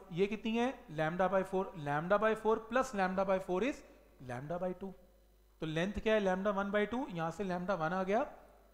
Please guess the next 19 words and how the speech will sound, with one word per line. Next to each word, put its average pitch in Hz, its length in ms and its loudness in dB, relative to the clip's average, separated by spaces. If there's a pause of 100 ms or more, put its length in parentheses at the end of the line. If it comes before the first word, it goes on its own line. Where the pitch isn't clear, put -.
और 165 80 -2
यहाँ 160 180 -2
से 170 140 -8
solve 170 280 -6
करके 165 260 -8
nu 156 180 -8
one 151 160 -6
आ 120 80 -8
गया। 101 180 -14
तो - 140 -12
nu 165 220 -4
one 185 200 2
is 175 60 -6
the 196 140 -4
fundamental 180 540 -2 (440)
frequency। 135 460 -16 (800)
दूसरे 190 400 2
केस 214 340 2
में 226 260 -2